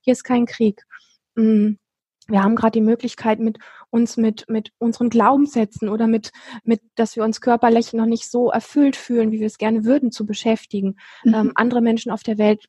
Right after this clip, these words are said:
Speaker 1: können das gar nicht, weil es da gerade ums Überleben geht. Sich das bewusst zu machen, finde ich auch sehr wichtig.
Speaker 2: Ja.
Speaker 1: Und, ähm, und trotzdem ist für mich so dieses, woran liegt es denn, dass die Zeit vielleicht anders ist?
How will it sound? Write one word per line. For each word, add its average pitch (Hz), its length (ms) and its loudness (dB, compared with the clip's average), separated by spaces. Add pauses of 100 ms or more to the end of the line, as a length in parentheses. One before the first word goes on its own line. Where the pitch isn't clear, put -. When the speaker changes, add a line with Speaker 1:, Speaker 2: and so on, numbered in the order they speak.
Speaker 1:
können 277 220 2
das 226 180 -2
gar 185 160 -2
nicht, 196 160 -4
weil 196 160 2
es - 140 -8
da 208 100 2
gerade 208 300 -2
ums 214 160 -2
Überleben 214 420 2
geht. 202 180 0 (220)
Sich - 220 -4 (260)
das 240 260 0
bewusst 247 480 0
zu 226 120 -6
machen, 202 260 0
finde 233 280 0
ich - 140 -8
auch 214 200 -2
sehr 214 240 -2
wichtig. - 560 -4 (300)
Speaker 2:
Ja. 214 300 2
Speaker 1:
Und, 220 600 -4
ähm, 214 280 -2
und 220 180 -4
trotzdem 269 520 0
ist - 160 -8
für 254 120 0
mich 240 200 0
so 233 140 -2
dieses, 226 440 -2 (720)
woran 220 380 0
liegt 247 220 2
es 269 140 0
denn, 247 140 2
dass 233 180 0
die 233 120 -2
Zeit 214 320 0
vielleicht 214 400 0
anders 233 380 0
ist? - 280 -10